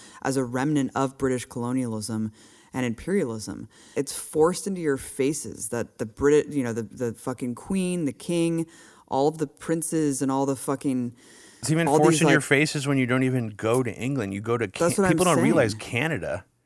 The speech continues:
Speaker 1: That's
Speaker 2: has,
Speaker 1: what I'm
Speaker 2: like,
Speaker 1: s-, yeah.
Speaker 2: it's like, I remember one of the first times I went to Canada, I was like, "Wait, I don't understand." Like, even as a kid, I was like, "I don't understand. Is this, like, a British,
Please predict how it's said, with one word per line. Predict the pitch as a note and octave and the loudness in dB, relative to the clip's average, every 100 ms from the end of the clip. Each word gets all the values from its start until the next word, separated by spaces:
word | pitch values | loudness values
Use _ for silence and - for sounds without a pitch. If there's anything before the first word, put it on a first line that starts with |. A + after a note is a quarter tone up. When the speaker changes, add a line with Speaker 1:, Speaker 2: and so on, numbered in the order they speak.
| _ _ _ | _ _ _
Speaker 1:
That's | A#2+ A2 | 2 4
Speaker 2:
has, | |
Speaker 1:
what | D3 | 2
I'm | F3 | 2
Speaker 2:
like, | D3+ | 0
Speaker 1:
s-, | |
yeah. | D3 A3 B2 A2+ | 0 0 0 -4
Speaker 2:
it's | - B2 - | -4 -2 2
like, | B2 G#2+ - | 2 0 -2
I | A2+ | 2
remember | C#3+ D#3 D#3 D3+ | 4 4 2 0
one | C3 C3 | 0 0
of | |
the | A2+ | -2
first | C#3 C#3 | -4 -2
times | D3+ C3 | -4 -2
I | |
went | A#2+ | -4
to | - | -8
Canada, | - C3+ | -6 -2
I | B2 | -2
was | |
like, | A#2+ | -4
"Wait, | G#2+ C3 | -2 -4
I | A2+ | -2
don't | D3 | -4
understand." | E3 B2+ - C3 | -2 -4 -4 -4
Like, | A#2+ B2+ | -4 0
even | D#3+ | 0
as | C#3 | 0
a | |
kid, | G#2+ - D#3+ | -4 -2 0
I | |
was | B2 | 2
like, | B2 | -2
"I | - | -2
don't | B2+ | -2
understand. | C#3 B2+ - C3+ | -2 -2 -2 0
Is | A2 | 0
this, | A#2+ | -2
like, | D3 A#2+ | -2 0
a | |
British, | G2+ - G#2+ C3 C3+ - - | -2 -4 -4 -2 -4 -8 -12